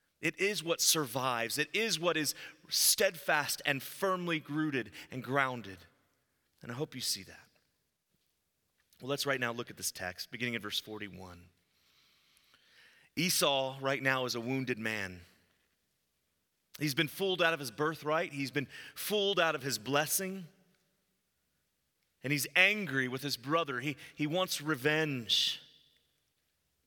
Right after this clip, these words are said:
I've never been at this point where I've lost all hope, but I've been close.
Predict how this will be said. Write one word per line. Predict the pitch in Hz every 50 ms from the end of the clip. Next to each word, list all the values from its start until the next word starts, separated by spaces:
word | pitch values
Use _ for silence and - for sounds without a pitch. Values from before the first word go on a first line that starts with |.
| _ _ _ _ _ _ _ _ _ _ _ _ _ _ _ - -
I've | - 117 101
never | 120 120 107 117 117 117 113 - - - _ _ _ _ _ _ _ _
been | 123 123 117 123 131 135
at | 131 -
this | 131 117 -
point | - - 117 113 120 135
where | - 127
I've | 113 110 107 104
lost | 107 107 107 107 - -
all | - 127 127 120 110
hope, | 98 110 104 113 151 - - -
but | - 110 107
I've | 104 95
been | 110 110 104
close. | - - 110 98 101 139 - - - - -